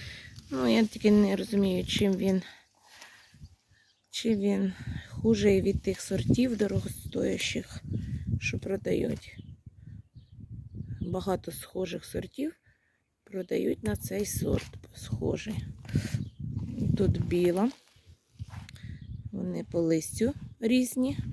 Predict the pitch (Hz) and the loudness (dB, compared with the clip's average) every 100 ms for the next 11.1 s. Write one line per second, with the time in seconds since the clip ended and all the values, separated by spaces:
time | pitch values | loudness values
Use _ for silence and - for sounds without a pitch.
0 | - - - 196 196 - 202 190 165 165 | -2 -2 -2 2 2 4 6 6 4 0
1 | - 165 - 160 165 - 170 170 208 320 | -2 -8 -6 -4 -4 -6 -4 0 2 2
2 | - 269 262 247 233 220 214 202 220 208 | 2 2 4 6 8 8 6 4 2 4
3 | 196 185 - 185 196 302 277 208 185 - | 2 0 0 0 4 6 8 8 6 2
4 | - 160 147 160 202 190 - - 190 180 | -4 -2 0 2 2 2 -2 -6 -2 2
5 | 175 165 - - - - - _ _ _ | 4 2 -4 -20 -20 -20 -20 _ _ _
6 | _ _ _ - - 175 170 - - - | _ _ _ -12 0 4 4 0 -8 -6
7 | - - 165 156 - - - - - _ | -6 -4 -4 -6 -12 -20 -20 -20 -20 _
8 | _ - - - - - - - 226 220 | _ -20 -16 -14 -16 -14 -6 8 10 12
9 | 208 202 208 202 208 202 190 185 196 196 | 10 6 4 4 6 4 4 4 6 6
10 | 190 - 220 247 254 240 208 196 190 190 | 4 4 6 8 8 10 10 8 6 4